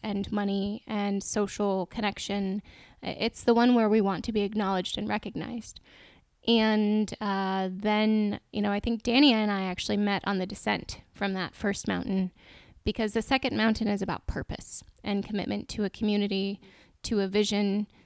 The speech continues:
to a way of being, to another person or a family, to something bigger than yourself. And it's where we no longer pursue happiness, but joy.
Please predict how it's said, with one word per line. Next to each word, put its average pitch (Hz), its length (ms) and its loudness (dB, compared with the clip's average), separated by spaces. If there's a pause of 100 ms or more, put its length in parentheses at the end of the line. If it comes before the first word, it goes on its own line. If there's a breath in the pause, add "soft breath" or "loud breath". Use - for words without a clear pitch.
(200)
to 190 520 2
a 180 80 2
way 196 220 -2
of 190 180 -8
being, 220 600 2
to 202 580 -2 (320)
another 214 260 0
person 254 420 2
or 208 140 4
a 180 60 -2
family, 240 500 0 (140)
to 220 100 -4
something 214 380 0
bigger 196 240 -2
than 185 140 -2
yourself. - 600 -6 (540 soft breath)
And 214 460 2
it's 214 220 -2
where 233 300 4
we 233 140 4
no 208 180 4
longer 202 300 2
pursue 196 640 -4 (300)
happiness, 214 920 -4 (500)
but - 220 -4
joy. 196 380 4